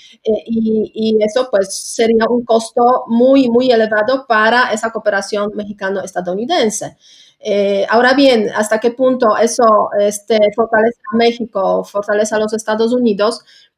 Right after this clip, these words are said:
Pues la verdad es que, es que lo veremos en las próximas semanas, próximos, próximos meses. Por otra parte, el ejército, pues, se queda con esta victoria después de este, este golpe duro también,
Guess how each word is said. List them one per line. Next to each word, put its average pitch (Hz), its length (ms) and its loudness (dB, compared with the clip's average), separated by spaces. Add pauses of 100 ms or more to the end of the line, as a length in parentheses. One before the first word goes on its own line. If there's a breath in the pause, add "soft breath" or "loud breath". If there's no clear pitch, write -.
(200)
Pues 226 160 0
la 214 140 4
verdad 214 240 0 (120)
es 240 160 -6
que, 233 100 0 (340)
es 220 100 -6
que 226 100 -2
lo 208 120 0
veremos 214 400 0
en 214 120 0
las 202 120 -2 (100)
próximas 415 540 -6
semanas, 202 420 -4
próximos, 185 760 -8
próximos 214 440 -6
meses. 240 480 -2 (280 soft breath)
Por 220 120 -2
otra 240 220 0
parte, 233 640 2
el 208 80 -2
ejército, 254 680 0
pues, 202 240 -2
se 202 160 -2
queda 240 260 2
con 226 160 0
esta 220 300 0
victoria 226 600 2
después 208 520 0
de 214 140 0
este, 208 580 -2 (260 loud breath)
este 214 300 0
golpe 226 340 2
duro 220 260 2
también, 233 600 0